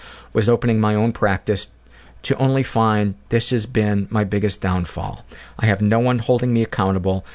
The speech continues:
and can do whatever I please in my own office, i e drinking. I am living with the daily fear that I am not enough, and especially not enough if I'm sober. I worked at a residential rehab for years,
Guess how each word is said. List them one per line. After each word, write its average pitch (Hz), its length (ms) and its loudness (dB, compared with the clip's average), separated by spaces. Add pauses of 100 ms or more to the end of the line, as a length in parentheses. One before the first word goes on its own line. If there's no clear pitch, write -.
(200)
and 101 160 2
can 98 280 0
do 104 300 0
whatever 95 420 -2
I 95 140 0
please 98 440 0
in 95 80 0
my 92 180 0
own 98 260 0
office, 90 520 -6
i 101 120 0
e 95 200 -2
drinking. 98 640 -4 (140)
I 104 60 -2
am 98 120 0
living 131 400 0 (540)
with 117 180 0
the 120 60 0
daily 131 420 2
fear 113 300 0
that 107 160 0
I 107 120 0
am 104 160 2
not 110 200 2
enough, 104 400 0
and 107 80 0
especially 110 560 0
not 101 240 2
enough 95 280 0
if 98 140 -6
I'm 95 160 0
sober. 87 480 -2 (640)
I 104 100 2
worked 113 300 2
at 107 100 2
a 104 40 0
residential 101 520 0
rehab 127 520 -2
for 120 120 -2
years, 101 400 2